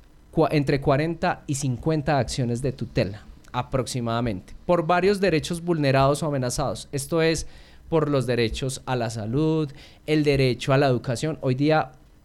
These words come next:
y durante estos meses estamos adelantando muchas acciones de tutela con re-, ocasión al derecho a la salud, porque es el ingreso de los estudiantes, al debido proceso,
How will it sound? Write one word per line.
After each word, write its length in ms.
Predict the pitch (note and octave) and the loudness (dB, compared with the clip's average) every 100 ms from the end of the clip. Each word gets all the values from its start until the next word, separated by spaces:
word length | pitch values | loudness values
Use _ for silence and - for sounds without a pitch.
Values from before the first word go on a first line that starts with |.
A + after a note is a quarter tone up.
| - - | -20 -14
y 240 | - B2 A2+ | -4 -2 -2
durante 500 | A#2+ A#2+ A#2 A2+ A#2+ | -2 0 0 2 0
estos 280 | G#2+ D#3 D#3 | 0 -2 0
meses 320 | F#3 F3 D3+ | 0 0 -4
estamos 420 | B2 A#2+ A#2+ C#3 | -6 -6 -4 -2
adelantando 480 | D3 A#2+ A2 - A#2 | -2 -2 0 -2 0
muchas 280 | C#3 C#3 C3+ | -6 -6 -8
acciones 400 | A2 A#2+ A2+ C3 | -8 -8 -6 -6
de 120 | C3+ | -8
tutela 500 | D3+ - C3+ C3 - | -6 -4 -2 -4 -6
con 160 | - A#2 | -8 -8
re-, 100 | G2 | -8
ocasión 500 | A#2 A#2 - A2+ A2+ | -8 -8 -8 -8 -4
al 100 | A#2 | -2
derecho 260 | C3 A2 - | -2 -4 -4
a 20 | |
la 100 | C#3+ | -4
salud, 300 | D3 D#3+ D#3+ | -2 -2 -4
porque 300 | C#3 D3 - | -4 -8 -6
es 60 | A2+ | -6
el 120 | B2+ | -4
ingreso 340 | C3 A#2 A2 B2+ | -4 -4 -4 -2
de 60 | |
los 180 | C3 A#2+ | -4 -6
estudiantes, 720 | A2+ - A#2 C#3+ D#3 D3 C3+ - - - - - | -10 -8 -4 -2 -2 -6 -10 -10 -10 -10 -10 -4
al 180 | D#3 D#3 | -2 0
debido 380 | D3 C#3+ C#3+ C#3+ | 2 2 2 0
proceso, 680 | E3 C3+ E3+ F3 F#3 F3 | -2 0 2 2 0 -2